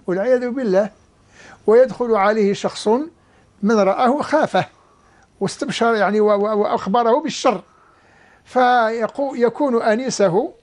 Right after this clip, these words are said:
ورفيقه لأنه عمله الذي عمله في الدنيا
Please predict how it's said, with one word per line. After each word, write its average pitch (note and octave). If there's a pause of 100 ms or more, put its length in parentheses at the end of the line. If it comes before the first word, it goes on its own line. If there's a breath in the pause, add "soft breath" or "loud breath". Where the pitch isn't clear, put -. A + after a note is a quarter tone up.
ورفيقه G#3
لأنه G3
عمله F#3+
الذي E3+ (680 soft breath)
عمله F#3+
في B3
الدنيا B3